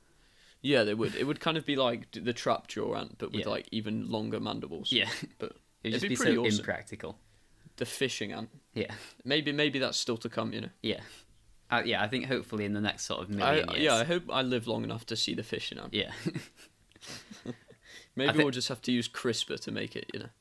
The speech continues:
Speaker 2: I think, yeah, I think it's kind of like, <laughs> that's on, like, another level to, um, sort of waiting for technological developments.
Speaker 1: <laughs> Waiting for
Speaker 2: <laughs> Waiting
Speaker 1: evolution.
Speaker 2: for a new species.
Speaker 1: Yeah. Well, that did happen fairly recently. There was, like, uh,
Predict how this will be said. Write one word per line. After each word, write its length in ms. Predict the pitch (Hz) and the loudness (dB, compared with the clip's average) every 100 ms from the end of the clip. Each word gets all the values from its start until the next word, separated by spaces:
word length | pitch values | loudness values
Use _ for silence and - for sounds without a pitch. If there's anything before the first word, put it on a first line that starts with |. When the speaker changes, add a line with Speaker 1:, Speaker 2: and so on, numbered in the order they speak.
| - | -2
Speaker 2:
I 60 | |
think, 220 | 113 151 - | 4 4 6
yeah, 180 | 117 - | 6 6
I 20 | |
think 180 | 151 147 | 4 2
it's 120 | - | 2
kind 140 | 160 | 0
of 100 | 143 | 2
like, 180 | 127 117 - | 4 4 2
<laughs> 40 | |
that's 240 | 143 123 | 2 2
on, 140 | 151 147 | 4 2
like, 160 | 135 | 2
another 340 | 131 117 107 107 | 2 2 2 2
level 380 | 98 95 104 101 | 2 0 -2 -8
to, 440 | - 98 95 95 | -4 -4 -2 -2
um, 340 | 90 90 87 - _ | -2 -4 -8 -12 _
sort 240 | - 120 98 | -4 0 0
of 80 | 95 | -2
waiting 360 | 95 95 98 | -4 -4 -6
for 120 | - | -6
technological 800 | 101 - - 101 92 98 - - | -6 0 0 0 -4 -4 -4 -4
developments. 580 | 101 104 104 104 120 - | -2 0 0 0 -2 2
Speaker 1:
<laughs> 1120 | 240 202 - - - 185 143 - 127 - - - | 6 6 6 4 2 2 6 6 4 -4 -2 6
Waiting 380 | 160 147 151 143 | 6 8 2 2
for 120 | 143 | 2
Speaker 2:
<laughs> 240 | 131 127 | 4 4
Waiting 80 | 113 - - | 2 -4 -4
Speaker 1:
evolution. 560 | 117 113 117 110 104 | -2 0 0 0 -2
Speaker 2:
for 40 | 107 | -2
a 60 | |
new 220 | 101 101 98 | 0 -2 -4
species. 560 | - - - - - | -6 -8 -8 -8 -4
Speaker 1:
Yeah. 320 | 123 139 110 185 - _ _ _ _ _ _ _ _ _ _ _ - _ | 2 2 2 -2 -10 _ _ _ _ _ _ _ _ _ _ _ -20 _
Well, 280 | 160 190 127 | 2 4 6
that 200 | 151 - | 4 0
did 140 | 220 | 0
happen 300 | 208 185 120 110 | 0 0 0 0
fairly 240 | 107 110 | 2 2
recently. 480 | 120 117 76 85 113 | 0 -2 -6 -10 -10
There 120 | - | -6
was, 160 | 107 - | -6 -2
like, 260 | 110 104 104 | -2 -2 -2
uh, 300 | 110 110 | -2 -2